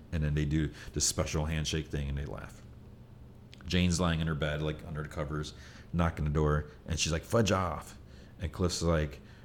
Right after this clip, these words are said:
"Do you wanna go, you know, fudge up those Immortus jerks?" And he, she doesn't say anything. He's like, "Can I come in?" And Jane quietly is like, "Whatever."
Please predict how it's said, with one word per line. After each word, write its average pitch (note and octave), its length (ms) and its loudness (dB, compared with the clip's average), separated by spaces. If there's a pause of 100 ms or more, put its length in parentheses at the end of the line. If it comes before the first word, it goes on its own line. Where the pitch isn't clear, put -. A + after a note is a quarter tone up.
"Do - 60 2
you G2 60 8
wanna C#3 160 8
go, G#2 500 6
you F2 100 4
know, E2 280 2 (200)
fudge A2 300 0
up G#2+ 180 4
those F#2+ 200 4
Immortus A2 440 4
jerks?" - 540 0 (200)
And D#2+ 380 -2 (340)
he, E2+ 200 0 (420)
she - 140 -2
doesn't D2 180 0
say D#2 120 0
anything. D2+ 240 0
He's C#2+ 120 0
like, C2+ 100 -6
"Can G#2 140 -2
I C3 40 0
come C3+ 200 0
in?" D3+ 240 0 (480)
And D#2 100 -2
Jane D#2 220 2
quietly D#2 340 2
is D2+ 120 0
like, D2 160 0 (160)
"Whatever." D#2 460 -2